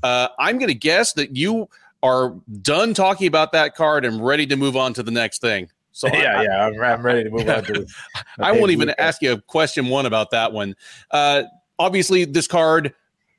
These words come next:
Speaker 1: the U F C's first pay-per-view of twenty twenty-three, about as loaded as you're gonna find.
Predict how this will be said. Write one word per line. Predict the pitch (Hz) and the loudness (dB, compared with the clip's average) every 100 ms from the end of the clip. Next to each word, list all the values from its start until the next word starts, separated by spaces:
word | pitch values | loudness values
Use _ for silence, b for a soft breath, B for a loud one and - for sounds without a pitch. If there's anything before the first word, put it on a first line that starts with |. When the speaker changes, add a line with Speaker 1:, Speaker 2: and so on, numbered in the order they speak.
| - | -2
Speaker 1:
the | |
U | 151 160 | 2 4
F | 151 | 4
C's | 170 127 | 0 -4
first | - 160 - | 0 -2 0
pay-per-view | 156 147 139 139 143 | -2 -2 -2 -2 0
of | 131 | 0
twenty | - 143 135 | -2 -4 -2
twenty-three, | 139 139 127 120 127 127 127 120 b b b b _ _ _ _ | -2 -2 -2 -2 0 0 0 -2 b b b b _ _ _ _
about | 135 107 135 117 156 | -6 -4 -2 0 0
as | 151 | 0
loaded | 135 139 151 156 147 | 0 2 2 2 2
as | 143 135 | 0 0
you're | 131 | -2
gonna | 131 143 | -2 -2
find. | 151 190 147 135 160 | 0 0 0 -2 -8